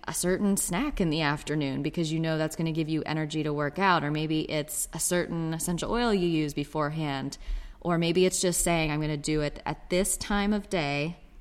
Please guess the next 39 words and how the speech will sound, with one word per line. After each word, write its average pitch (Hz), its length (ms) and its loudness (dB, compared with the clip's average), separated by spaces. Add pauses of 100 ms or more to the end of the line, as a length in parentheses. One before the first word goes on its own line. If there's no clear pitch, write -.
(640)
every 156 240 2
day," 151 340 -4 (260)
and 156 540 -2 (380)
do, 165 320 4
do 175 200 2
it 165 140 2
that 160 220 6
way 156 120 2
for 156 200 -2
a 151 80 0
while 190 400 4
just 160 240 -2
to 170 80 -4
kind 165 240 0
of 147 100 -2
see, 185 480 0 (360)
how 147 200 0
does 151 120 2
that 160 180 2
make 165 160 0
me 180 100 0
feel? 185 460 2
Does 156 160 -4
that 143 180 0
time 160 160 0
of 160 100 0
day 165 160 2
work 180 260 0
for 151 140 -4
me? - 280 -6 (360)
It's 190 200 2
all 247 180 8
about 262 280 4
those 220 180 2
small 220 320 4
wins, 214 400 0
because 180 340 2
you 196 140 2
get 185 560 -2